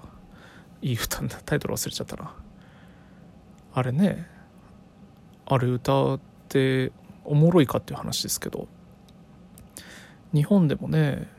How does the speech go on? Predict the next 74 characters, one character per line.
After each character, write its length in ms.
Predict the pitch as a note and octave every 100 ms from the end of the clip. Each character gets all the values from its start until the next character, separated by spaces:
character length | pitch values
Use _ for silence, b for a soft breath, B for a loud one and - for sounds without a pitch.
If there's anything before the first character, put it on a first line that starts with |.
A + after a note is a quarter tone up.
| - -
や 80 | C#3+
っ 20 |
ぱ 100 | -
漫 320 | C3 C3 C3
画、 280 | C3 C3 C3
ア 100 | C3+
ニ 120 | B2+
メ 120 | A#2+ A#2
人 220 | A#2 A#2+
気 140 | -
で、 260 | B2+ A#2+ A#2+
そ 160 | -
れ 60 | C3
を 40 |
実 180 | B2 A#2
写 160 | - B2
化 120 | C3+
す 140 | -
る 80 | C3
っ 20 |
て 140 | B2+ -
な 100 | A2
っ 40 | -
た 100 | -
ら、 220 | G#1 - -
批 140 | -
判 220 | A#2 C3
が 60 | B2
す 160 | -
ご 160 | C3 A#2+
い 60 | A2+
集 140 | -
ま 100 | C3
る 80 | A#2
じ 80 | -
ゃ 40 |
な 60 | -
い 40 |
で 60 | -
す 140 | -
か。 240 | - - - - B B B B B B
や 80 | C#3
っ 20 |
ぱ 120 | -
一 260 | B2 A#2 D#3
番 220 | D3 B2
の 100 | A2 A2
元 360 | A#2+ G#2+ B2
は 100 | A#2
そ 160 | A2+ A#2
の 220 | A2+ A2+
キ 140 | -
ャ 40 | C3
ラ 120 | B2
ク 120 | -
タ 120 | -
ー 140 | B2+ B2
が 240 | B2 B2 - B B B B
イ 100 | -
メ 140 | B2 B2
ー 40 |
ジ 100 | A2+
と 100 | -
違 260 | A2+ - A2+ G#2+
う 60 |
と 120 | A2 -
か 100 | -
ね、 140 | G3 - - - - - - -
そ 240 | - - -
こ 280 | - C3 C3
で 120 | C3
す 180 | - -
よ 120 | -
ね。 420 | C#3+ C#3 - E3